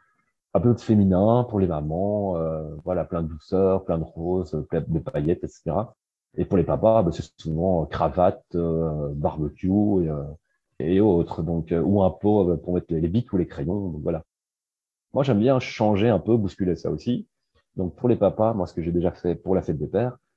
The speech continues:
c'est créer avec les enfants une recette de gommage naturel pour la peau.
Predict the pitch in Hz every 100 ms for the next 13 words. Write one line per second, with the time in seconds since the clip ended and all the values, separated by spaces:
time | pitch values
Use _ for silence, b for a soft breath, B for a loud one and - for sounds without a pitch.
0 | _ - 101 110 123 - - 110 104 82
1 | 82 78 - 92 107 120 123 _ 90 80
2 | 98 120 98 85 87 98 87 80 85 82
3 | 87 - 80 - 73